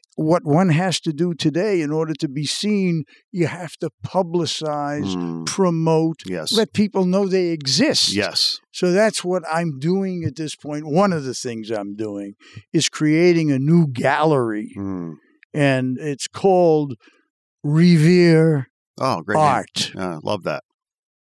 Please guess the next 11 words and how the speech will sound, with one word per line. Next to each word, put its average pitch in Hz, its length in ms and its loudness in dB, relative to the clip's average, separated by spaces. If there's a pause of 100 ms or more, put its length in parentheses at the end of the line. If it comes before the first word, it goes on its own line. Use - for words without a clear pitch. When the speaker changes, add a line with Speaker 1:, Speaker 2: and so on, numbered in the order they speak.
(520)
Speaker 1:
And 139 400 2
it 135 160 -2
happens 135 800 -4 (500)
that 127 120 -2
I 135 200 4
grew 160 380 6
up 170 200 4 (1800)
in 156 220 6
Revere, 160 640 4
Speaker 2:
Oh. 107 260 -2 (720)
Speaker 1:
Massachusetts. 180 1200 2